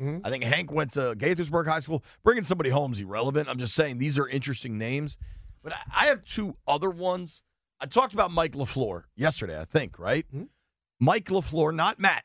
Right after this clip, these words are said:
Speaker 2: Matt is the coach of the Packers. Mike LaFleur was on the Falcons staff when all these guys were on the Falcons staff when Dan Quinn was head coach. Mike LaFleur got booted by the Jets so they could hire Nathaniel Hackett. Congratulations. Um, he went back.
Speaker 1: Hack job.
Speaker 2: He went,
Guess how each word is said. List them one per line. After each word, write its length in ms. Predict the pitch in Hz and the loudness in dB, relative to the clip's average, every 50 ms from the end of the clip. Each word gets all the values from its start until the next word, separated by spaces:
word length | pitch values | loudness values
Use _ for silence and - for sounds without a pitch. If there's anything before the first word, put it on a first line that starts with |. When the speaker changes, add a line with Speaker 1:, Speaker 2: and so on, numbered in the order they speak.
| _ - | _ 4
Speaker 2:
Matt 240 | 135 160 196 208 | 4 4 4 4
is 80 | 196 151 | 0 -4
the 60 | 139 | 0
coach 260 | - 170 175 170 127 | 4 4 4 4 2
of 60 | 160 139 | -2 2
the 40 | |
Packers. 380 | 117 156 147 123 85 76 76 - _ - | 4 4 4 4 2 -10 -16 -12 _ 4
Mike 240 | 131 180 247 262 | 4 6 6 4
LaFleur 540 | - 180 175 131 - 147 143 139 139 139 135 - | 2 -2 -2 -2 0 0 2 2 2 0 -4 -4
was 200 | - 127 110 - - - | -2 -2 -2 -2 0 2
on 500 | 139 156 165 175 180 180 180 175 143 - _ | 2 4 4 4 0 0 -2 -4 -6 -8 _
the 80 | - 123 | -6 -6
Falcons 560 | - - - 135 131 143 - - 156 151 123 | 0 2 4 4 4 2 0 -2 -2 -2 -2
staff 480 | - - - 139 117 107 107 110 - _ _ | -4 -2 -2 0 0 0 -2 -6 -8 _ _
when 160 | 101 117 117 | -4 0 0
all 180 | 117 131 143 143 | 2 2 0 0
these 180 | 139 139 117 | -2 -4 -2
guys 280 | 107 113 120 120 107 104 | 0 0 0 0 0 -2
were 100 | 117 117 | -4 -4
on 80 | 117 | -4
the 80 | 113 117 | -4 -2
Falcons 400 | - - 104 104 104 113 120 - | -2 -2 -2 -4 -4 -6 -6 -4
staff 300 | - 110 104 98 104 101 | -2 -2 0 0 0 0
when 100 | 117 101 | 0 0
Dan 220 | 85 107 110 110 | -2 -4 -4 -4
Quinn 200 | 98 - 110 107 | -2 -2 -2 -2
was 120 | 101 98 87 | -2 -4 -6
head 180 | 95 95 90 | -6 -8 -8
coach. 320 | - 87 87 87 - - _ - - _ - - - - - _ - | -10 -10 -10 -10 -12 -16 _ -20 -20 _ -20 -20 -20 -20 -20 _ -2
Mike 200 | 117 151 156 147 | 0 0 0 0
LaFleur 340 | 151 104 107 127 110 131 113 | -4 -2 0 0 0 0 0
got 220 | 113 101 92 87 | -2 -4 0 4
booted 340 | 117 151 170 170 180 175 160 143 - - | 4 6 6 4 2 0 0 -2 -2 0
by 140 | 131 131 131 | 2 2 2
the 100 | 123 120 | 0 -2
Jets 500 | 98 101 123 117 117 - - - - - _ _ _ _ _ | -2 0 0 0 0 -4 -10 -16 -18 -18 _ _ _ _ _
so 100 | - 117 | -4 -2
they 80 | 107 104 | -2 -2
could 100 | 110 107 | 0 0
hire 220 | 127 127 123 113 | 0 0 0 -2
Nathaniel 420 | 104 101 - 117 117 117 107 95 | -6 -8 -6 -6 -6 -4 -4 -6
Hackett. 460 | 80 - 131 131 123 - - 78 - _ _ | -2 0 0 0 0 -2 -6 -12 -18 _ _
Congratulations. 840 | 98 98 104 110 104 87 92 98 110 110 101 71 69 69 76 - - _ _ _ _ _ _ _ _ _ - | -12 -8 -6 -4 -4 -6 -6 -6 -6 -6 -6 -8 -10 -12 -16 -20 -20 _ _ _ _ _ _ _ _ _ 0
Um, 300 | 101 101 101 95 92 - - _ | 2 2 0 -2 -6 -8 -12 _
he 160 | - 127 170 190 | 0 2 2 2
went 160 | 190 170 135 | 2 2 2
back. 140 | 160 151 151 | 4 4 6
Speaker 1:
Hack 160 | 175 175 135 | 4 4 2
job. 380 | 107 131 147 135 120 98 92 - _ _ - | 0 0 0 0 0 -2 -8 -14 _ _ 2
Speaker 2:
He 160 | 120 110 190 208 | 4 4 4 4
went, 220 | 208 180 139 - | 2 2 2 0